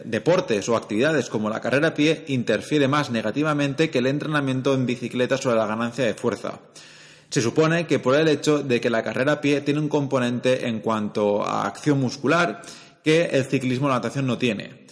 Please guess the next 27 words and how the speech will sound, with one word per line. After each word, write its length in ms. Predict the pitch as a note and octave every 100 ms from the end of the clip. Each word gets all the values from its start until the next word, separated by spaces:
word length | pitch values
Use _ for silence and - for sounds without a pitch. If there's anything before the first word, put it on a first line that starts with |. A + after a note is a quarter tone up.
| - -
y 120 | B2
es 180 | A2+ -
el 160 | A#2
impacto 580 | G2+ G#2 C#3+ - D3 C#3
y 60 | D3
la 160 | D#3+ C#3
fase 240 | B2+ C3
excéntrica 500 | B2+ C#3 A#2 A#2 A#2+
del 140 | A2
movimiento. 600 | G#2 G2+ F#2+ F#2+ G2 - - _ _ _ _ _ _ _ _ _ _ _ - -
Para 200 | - A#2
ir 80 | C#3+
terminando, 580 | C#3+ A2+ B2+ F#3 F3+ A3 - - - -
vamos 420 | C3 C3 B2+ A#2+
a 380 | B2 A2 G#2+ A2
dar 240 | C#3+ G3 G3+
un 140 | D3
posible 460 | B2 A#2 C3+ A2+ G#2
ejemplo 640 | - D#3 D3 A#2+ F#2+ -
práctico 560 | F#3 F#3 D#3 C#3+ D#3+ D#3+ - -
de 160 | A#2+ F#3
un 160 | G3
día 200 | F3 F3+
de 100 | E3+
entrenamiento 600 | C#3+ C3 C#3 B2+ C3+ D3
concurrente 680 | C#3 B2 B2+ C3 C3 B2+ C3 C3+
intersesión. 960 | C#3+ C3 B2 B2+ G#2+ B2 G2+ - -